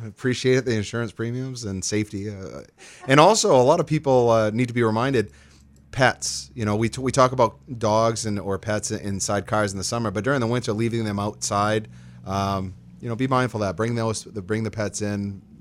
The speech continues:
Check on your, uh, elderly neighbors, our family members as well. Um, you know, I know with, during daylight savings or the clock change time, we, we change the batteries in our fire alarms, but things like that with gases or furnaces. Yeah.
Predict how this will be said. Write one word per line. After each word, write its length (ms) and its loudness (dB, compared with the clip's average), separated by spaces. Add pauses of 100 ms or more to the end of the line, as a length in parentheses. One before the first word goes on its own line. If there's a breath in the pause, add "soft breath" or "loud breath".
(120)
Check 240 -4
on 140 -4
your, 320 -4
uh, 180 -6 (380 soft breath)
elderly 420 -2
neighbors, 680 -6
our 180 -8
family 340 -6
members 520 -4
as 200 -10
well. 360 -6 (480)
Um, 480 -10 (360)
you 120 -12
know, 80 -6
I 60 -4
know 300 -6 (240)
with, 160 -8
during 220 -4
daylight 360 -6
savings 680 -8
or 180 -10
the 100 -12
clock 320 -10
change 340 -6
time, 240 -6
we, 220 -4
we 180 -10
change 300 -8
the 60 -12
batteries 400 -6
in 60 -8
our 80 -8
fire 300 -6
alarms, 400 -6
but 220 -10 (420 soft breath)
things 200 -2
like 140 -4
that 200 -2
with 120 -8
gases 400 -4
or 40 -4
furnaces. 760 -6 (100)
Yeah. 420 -4